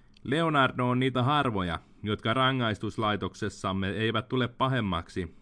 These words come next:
vaan todesti paratuksi. Niihin neljään vuoteen, mitä hän täällä on ollut, ei ole vähintäkään valitusta ollut hänen päälleensä.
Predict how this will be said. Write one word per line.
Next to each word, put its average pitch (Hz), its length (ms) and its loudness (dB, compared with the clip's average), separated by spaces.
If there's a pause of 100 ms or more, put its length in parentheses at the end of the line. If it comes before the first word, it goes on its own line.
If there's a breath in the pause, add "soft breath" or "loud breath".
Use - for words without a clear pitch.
(120)
vaan 101 220 0
todesti 135 400 0
paratuksi. 113 760 -2 (720 soft breath)
Niihin 170 360 4
neljään 147 480 2
vuoteen, 95 460 0 (260)
mitä 104 240 -2
hän 117 200 2
täällä 117 280 4
on 113 120 0
ollut, 104 380 0 (340)
ei 110 140 0
ole 120 200 4
vähintäkään 123 640 2
valitusta 107 480 0
ollut 104 220 -2
hänen 104 240 -2
päälleensä. 85 580 -2